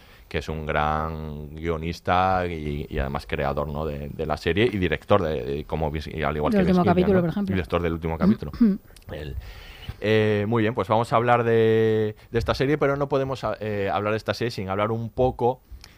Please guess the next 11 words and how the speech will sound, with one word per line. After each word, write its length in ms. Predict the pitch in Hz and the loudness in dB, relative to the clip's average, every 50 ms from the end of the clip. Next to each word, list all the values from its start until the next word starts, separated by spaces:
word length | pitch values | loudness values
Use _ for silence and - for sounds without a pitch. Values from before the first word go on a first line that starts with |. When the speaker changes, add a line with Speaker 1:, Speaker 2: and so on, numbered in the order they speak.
| - - | -16 -4
Speaker 1:
de 140 | 98 107 | -2 0
Breaking 400 | 107 120 127 131 - 143 135 131 | 2 4 2 2 2 0 -2 0
Bad 260 | 135 143 131 131 135 - - - - - - | 0 -2 -2 -2 -6 -12 -18 -20 -20 -6 0
y 80 | 113 | 2
de 100 | 113 110 | 4 4
lo 80 | 104 98 | 4 4
que 120 | - 101 | 2 0
supone, 640 | - - 104 87 - - 123 120 120 117 117 127 - - - - | -2 0 -2 -2 2 4 6 6 6 4 2 -2 -4 -8 -10 -4
eh, 800 | - 101 95 92 92 90 87 87 87 85 87 85 85 85 85 85 - - - | -2 0 2 2 2 2 2 2 0 0 0 0 -2 -2 -4 -6 -8 -2 0
este 240 | 107 107 - - 110 | 0 0 2 2 2
spin-off 720 | 104 - - - 107 104 104 107 110 107 104 - - | 0 0 -2 0 0 0 2 4 2 2 2 0 -8